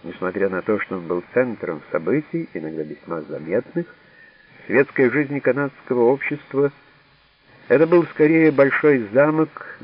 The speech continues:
заключенный вместе с садом в кольцо толстых стен, вокруг которых располагалось несколько военных зданий.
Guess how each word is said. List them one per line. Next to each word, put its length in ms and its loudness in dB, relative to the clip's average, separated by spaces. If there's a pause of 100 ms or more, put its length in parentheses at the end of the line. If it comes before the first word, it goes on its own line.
заключенный 580 0
вместе 420 -4
с 160 -10
садом 340 2
в 80 -18
кольцо 460 -2
толстых 540 0 (240)
стен, 240 -6 (680)
вокруг 360 0
которых 420 2
располагалось 760 -2
несколько 640 -6 (800)
военных 800 0
зданий. 400 0